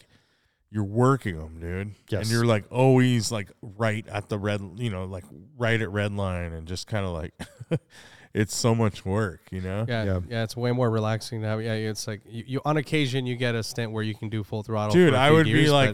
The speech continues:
Speaker 3: but
Speaker 1: in my
Speaker 3: yeah,
Speaker 1: other
Speaker 3: yeah,
Speaker 1: car,
Speaker 3: yeah.
Speaker 1: like, a lot of times when the straights would come, I just back off 'cause I'm like, "Oh my God, I can, like, relax," kind of.
Speaker 3: Yeah.
Speaker 1: Um, this car, it's like, you're never try-, but it was fun. It wasn't like,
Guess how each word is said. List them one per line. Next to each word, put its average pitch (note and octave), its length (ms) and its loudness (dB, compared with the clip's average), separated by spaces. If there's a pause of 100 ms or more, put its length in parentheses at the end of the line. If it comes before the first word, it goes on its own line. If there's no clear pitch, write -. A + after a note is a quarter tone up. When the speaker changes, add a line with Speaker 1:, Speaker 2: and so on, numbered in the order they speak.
Speaker 3:
but - 40 -10
Speaker 1:
in D3 140 -2
my C3+ 160 2
Speaker 3:
yeah, B2 100 0
Speaker 1:
other C#3 380 2
Speaker 3:
yeah, A2 80 -2
Speaker 1:
car, C#3 180 6
Speaker 3:
yeah. B2+ 60 4
Speaker 1:
like, A#2 120 2
a A2 160 0
lot C3 220 4
of C3 80 2
times C3+ 180 -2
when B2 120 -4
the A2+ 140 0
straights D3 520 0
would A#2 120 -4
come, A2+ 200 0
I A2+ 60 2
just G#2 260 -8
back A2 300 -2
off D3+ 200 0
'cause B2 100 -8
I'm A#2 100 -4
like, F2+ 120 -4
"Oh F#2 220 -4
my D#2+ 180 -14
God, A#2 240 -4
I F2+ 120 -4
can, F2+ 220 -14
like, E2+ 220 -10
relax," F2+ 640 -4
kind D2+ 220 -12
of. E2 140 -16 (180)
Speaker 3:
Yeah. G#2+ 160 -6 (320)
Speaker 1:
Um, G2+ 540 -2
this B2+ 240 0
car, G#2+ 300 4
it's F#2 140 -4
like, E2 260 -6 (260)
you're A2+ 200 -6
never G2 640 0 (120)
try-, - 420 -8
but B2+ 220 -2
it D3 120 0
was C#3+ 360 6
fun. F#2 480 0
It F#2 120 -6
wasn't A#2 340 -4
like, G2 320 -8